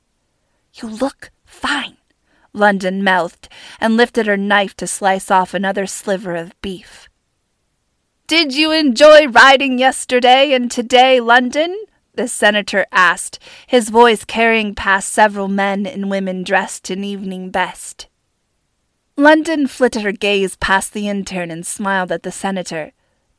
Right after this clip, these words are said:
"Yeah, it was fun. I rode Serendipity. She was just energetic enough to be a challenge." The senator nodded. "My daughter Helena likes Serendipity, too.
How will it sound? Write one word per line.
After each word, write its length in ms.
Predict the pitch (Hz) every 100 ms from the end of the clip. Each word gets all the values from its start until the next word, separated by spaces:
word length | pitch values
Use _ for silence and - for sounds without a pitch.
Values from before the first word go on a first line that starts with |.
| -
"Yeah, 400 | 220 381 392 196
it 160 | -
was 240 | 254 269 -
fun. 520 | - 277 294 247 196 - - _ _
I 80 | 247
rode 260 | 262 269 262
Serendipity. 840 | - 262 247 233 233 - 196 165 - - -
She 160 | - 277
was 200 | 262 -
just 260 | 277 247 -
energetic 560 | 240 247 208 226 202 -
enough 320 | 185 175 -
to 140 | 202
be 120 | 202
a 60 | 202
challenge." 880 | - 214 214 190 170 190 - - - _ _ _ _ _ _ _ _
The 100 | -
senator 460 | - 220 208 190 180
nodded. 460 | 180 170 170 165 - _ _ -
"My 380 | 254 285 320
daughter 380 | 294 269 285 311
Helena 520 | 311 339 330 311 240
likes 400 | 196 196 190 -
Serendipity, 680 | - 208 190 214 214 185 190
too. 400 | - 320 285 196